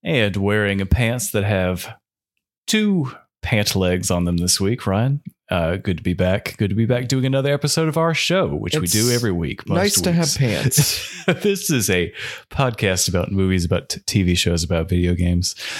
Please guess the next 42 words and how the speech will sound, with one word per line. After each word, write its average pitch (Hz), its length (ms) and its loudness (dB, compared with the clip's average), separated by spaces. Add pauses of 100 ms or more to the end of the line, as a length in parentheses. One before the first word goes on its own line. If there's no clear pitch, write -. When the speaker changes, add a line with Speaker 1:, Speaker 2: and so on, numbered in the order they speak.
(220)
Speaker 1:
Uh, 107 260 2
we 117 120 0
have 147 140 0
to 135 240 0
issue, - 380 2
issue 117 340 2
a 101 80 2
rare 104 460 0
follow-up, 101 720 0 (240)
uh, 95 240 2
news 95 220 2
report 87 380 0
from 87 160 0
something 87 300 0
we 85 100 0
talked 82 240 -2
about 82 180 -2
last 87 300 -2
week, 80 200 -4
something 101 280 0
we 98 80 0
talked 98 280 -2
about 92 240 -2
extensively 98 880 0
last - 340 -4
week. - 260 -8
Speaker 2:
My 123 160 0
pants. 101 560 -2
Speaker 1:
Ryan's 92 300 2
pants. - 560 0
Speaker 2:
Yes. - 420 0
Speaker 1:
This, 107 220 2
we're 110 200 0
into 101 540 2
week 120 280 2
two 113 480 0
of 90 440 0
Ryan's 90 380 2
pants 90 300 -2
discussion. - 480 -2
So, 87 140 0
Ryan, 92 420 2